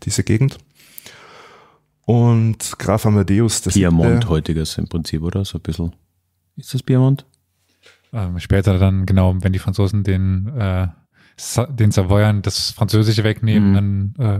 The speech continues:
Speaker 3: äh, werden sie
Speaker 2: Bleibt Piemont
Speaker 3: Piemont.
Speaker 2: übrig. Ja.
Speaker 1: Genau, dann so Ge-, Gebiete am, am Genfersee und
Speaker 2: Ja,
Speaker 1: so.
Speaker 2: und weil wir ja gerade in Wien sind,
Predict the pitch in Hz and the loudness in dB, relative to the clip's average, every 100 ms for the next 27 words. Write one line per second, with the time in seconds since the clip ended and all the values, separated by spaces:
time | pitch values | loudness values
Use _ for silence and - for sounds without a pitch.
0 | - 95 95 95 92 156 - - 80 107 | -2 -4 0 0 2 0 0 0 2 2
1 | 98 101 78 76 - - - - 69 - | 4 2 2 -2 -8 -16 -20 -10 -6 -6
2 | - - _ _ _ - 90 92 92 104 | -10 -20 _ _ _ -8 -2 0 0 0
3 | 95 - - 98 95 92 95 92 101 92 | -4 -4 -2 0 0 0 2 2 2 2
4 | 87 87 82 - 78 95 - - 92 90 | 2 0 -2 -2 -2 -2 -6 -4 -2 0
5 | 85 85 - 82 80 82 80 - 80 78 | 0 0 0 0 2 2 0 2 0 0